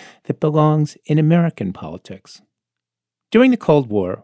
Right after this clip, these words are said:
resistance to what some perceived to be socialist policies and government overreach cascaded into the airwaves of conservative radio. Some conservative commentators believe socialism was lurking on the horizon in the nineteen fifties,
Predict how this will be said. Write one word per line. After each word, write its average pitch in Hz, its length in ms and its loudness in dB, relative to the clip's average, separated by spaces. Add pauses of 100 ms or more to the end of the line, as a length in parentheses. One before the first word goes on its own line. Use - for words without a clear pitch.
resistance 107 640 -4
to - 100 -12
what 107 220 -12
some 156 260 -2
perceived 107 440 -8
to - 60 -20
be 101 140 -12
socialist - 640 -10
policies 113 640 -6
and 90 180 -14
government 107 400 0
overreach 101 640 -2 (300)
cascaded 170 920 0
into 110 220 -8
the 101 160 -10
airwaves 110 580 -2
of 98 140 -16
conservative 90 720 -8
radio. 80 420 -14 (760)
Some 269 320 2
conservative 165 680 -2
commentators 92 640 -6
believe 110 320 -2
socialism 120 580 -2
was 98 260 -6
lurking 117 500 -2
on 95 100 -4
the 92 60 -6
horizon 92 600 -8
in 87 100 -14
the 92 60 -14
nineteen 95 460 -12
fifties, - 560 -18